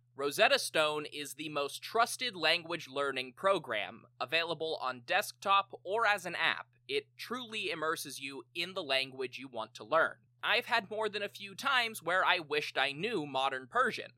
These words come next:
Rosetta Stone has been the trusted expert in language learning for thirty years and built up a catalog of twenty-five languages to learn, all available through their lifetime membership, which you can get today for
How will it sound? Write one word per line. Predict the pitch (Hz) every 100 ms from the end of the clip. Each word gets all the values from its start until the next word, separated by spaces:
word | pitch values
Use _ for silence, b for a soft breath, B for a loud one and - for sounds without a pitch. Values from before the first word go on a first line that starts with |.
| -
Rosetta | 185 202 254 294
Stone | 285 - 208 214 196
has | 160 190 190
been | - 175 185 160
the | 185
trusted | - - 190 190 - 202 185
expert | 160 156 - 165 160 -
in | 151 151 139
language | 139 143 147 127 131
learning | 135 131 131 -
for | 135 135
thirty | 123 - 165 151 139
years | 131 143 240 180 135 131 -
and | 151 147 -
built | 190 214
up | 208 180
a |
catalog | - - 220 220 190 156 156 -
of | 156 147
twenty-five | - 180 190 208 185 156 143 151 120
languages | 131 131 139 127 120 -
to | -
learn, | 117 170 117 - -
all | 151 190 196
available | 156 151 151 147 151 165 -
through | 147 147
their | 139 135
lifetime | 127 127 131 - 135 123 123
membership, | 175 175 147 - 135 -
which | 147 143
you | 143
can | 165 190
get | 156 147
today | 151 123 110 120 -
for | 117 120